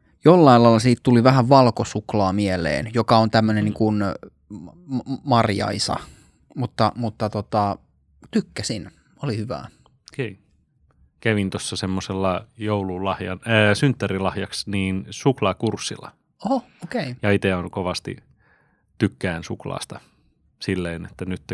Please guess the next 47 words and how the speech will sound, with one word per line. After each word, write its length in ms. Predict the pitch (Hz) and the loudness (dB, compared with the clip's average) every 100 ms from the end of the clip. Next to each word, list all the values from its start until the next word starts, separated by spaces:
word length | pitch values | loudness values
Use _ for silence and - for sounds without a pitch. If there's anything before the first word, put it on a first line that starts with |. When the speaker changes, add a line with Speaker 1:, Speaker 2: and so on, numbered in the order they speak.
| - | -10
Speaker 2:
kun 260 | 95 90 | -10 -8
suklaakurssin 640 | - 95 - 87 95 - | -10 -8 -8 -8 -8 -8
jälkeen, 260 | 95 92 95 | -8 -8 -8
niin 60 | 92 | -10
pitää 160 | 92 95 | -10 -8
pitää 180 | 95 85 | -10 -8
tätä 240 | 110 92 | -8 -8
päässä, 420 | 87 104 101 - 92 | -2 0 0 -4 -12
ettei 220 | - 95 | -12 -8
näy 220 | 95 98 - _ _ _ _ | -8 -8 -12 _ _ _ _
Speaker 1:
Finnit. 460 | 135 127 110 - | -4 -2 -4 -10
Speaker 2:
finnit 440 | - 139 123 104 98 | 2 4 6 4 2
otsa-, 240 | 113 185 | 4 4
Speaker 1:
Aha. 200 | 170 170 156 | 6 4 6
Speaker 2:
tossa 220 | 120 123 | 6 8
hiusrajassa. 640 | 147 139 - 104 - 180 - - | 8 8 6 2 0 -6 -10 2
Speaker 1:
<laughs> 140 | 220 196 | 2 6
Okei. 360 | 370 175 175 160 - - 127 | 6 6 2 0 -2 -4 2
Speaker 2:
Ja 60 | |
mikä 220 | 151 214 202 | 2 6 4
Speaker 1:
Okei. 100 | - | 6
Speaker 2:
siinäkin 480 | 202 151 117 107 | 6 6 6 2
on, 80 | 95 | -4
että 160 | 85 104 135 | -6 -4 4
hiukset 400 | 208 - 139 - | 4 6 0 6
vaan 240 | 113 101 - - - - - | 6 6 0 -16 -18 -18 -18
häviää 720 | - - 190 156 117 95 107 131 - _ - | -8 4 6 8 6 6 4 2 -4 _ 2
kauemmas, 640 | 147 131 113 120 143 - | 4 8 8 6 4 0
mutta 220 | 139 139 | 0 2
Speaker 1:
Niin. 100 | 139 | 2
Speaker 2:
finnit 480 | - 214 151 110 - | 4 6 6 4 4
vaan 240 | 110 107 | 2 4
jää. 280 | 110 104 - - - | 4 2 -2 -12 -6
Speaker 1:
Niin, 200 | 175 147 | -2 0
se 160 | 214 | 0
on, 180 | 208 170 | 0 -2
se 100 | 160 | -4
on 140 | 190 202 | -4 -4
ikävyys. 380 | 190 120 110 | -2 -2 -2
Speaker 2:
Tää 100 | 98 117 | -4 -2
vittua. 360 | 131 - - | -2 -4 -6
Speaker 1:
Se 60 | 123 | -2
on 100 | 175 | 0
inhottavaa 580 | 190 127 117 - - 95 | 0 0 -2 -6 -10 -6
Speaker 2:
Tosi 140 | 120 | -4
Speaker 1:
kyllä. 100 | 107 | -2
Speaker 2:
inhottavaa. 340 | 92 - - | -2 -4 -8